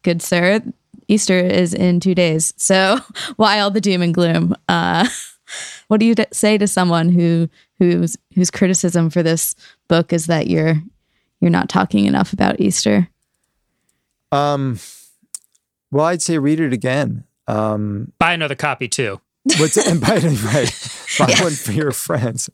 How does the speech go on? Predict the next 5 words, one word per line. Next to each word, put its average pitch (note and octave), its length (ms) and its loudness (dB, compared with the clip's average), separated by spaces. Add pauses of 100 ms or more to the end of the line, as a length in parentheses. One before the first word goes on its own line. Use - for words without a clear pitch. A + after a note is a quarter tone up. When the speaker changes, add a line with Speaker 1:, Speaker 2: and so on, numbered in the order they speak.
(100)
Speaker 2:
Um, C3 300 -2 (880)
yeah. C#3 340 2 (560)
Um, C#3+ 540 -2 (320)
I C#3+ 120 2
would, C#3 380 0